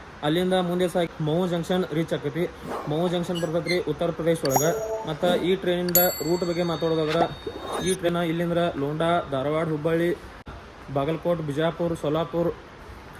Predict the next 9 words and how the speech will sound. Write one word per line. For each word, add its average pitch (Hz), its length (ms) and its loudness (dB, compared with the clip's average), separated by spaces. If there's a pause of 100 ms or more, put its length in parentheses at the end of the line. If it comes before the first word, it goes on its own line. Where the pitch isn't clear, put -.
(140)
ಅಲ್ಲಿಂದ 165 300 0
ದೌಂಡ್ 170 400 2
ಜಂಕ್ಷನ್, 170 380 0
ಕೋಪರ್ಗಾಂವ್, 165 720 0 (720)
ಆಮೇಲೆ 156 520 2
ಮನ್ಮಾಡ್ 151 340 0
ಮೇಲೆ 165 180 2
ಹಾಸಿ 160 320 2 (680)
ಹೋಗತ್ರಿ 170 500 0